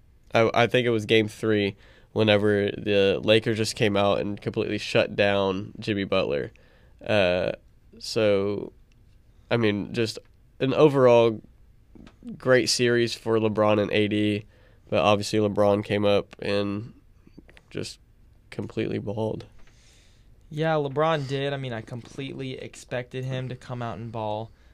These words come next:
Speaker 2: I mean, he's the best player in the league, in my opinion, him and Giannis.
Speaker 1: Mm-hmm.
Speaker 2: And funny enough, Kostas got a ring before Giannis. So,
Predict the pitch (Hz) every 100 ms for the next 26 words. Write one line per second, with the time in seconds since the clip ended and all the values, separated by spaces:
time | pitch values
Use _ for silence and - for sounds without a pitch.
0 | - 117 113 120 135 127 117 107 127 127
1 | - - 135 135 127 135 139 139 139 139
2 | 131 143 143 131 127 120 113 101 120 147
3 | 156 - - - 139 160 156 117 117 110
4 | 113 147 151 151 151 170 165 - 156 160
5 | 165 160 147 147 143 143 147 147 135 143
6 | 139 135 131 117 - - - - - -
7 | 107 104 104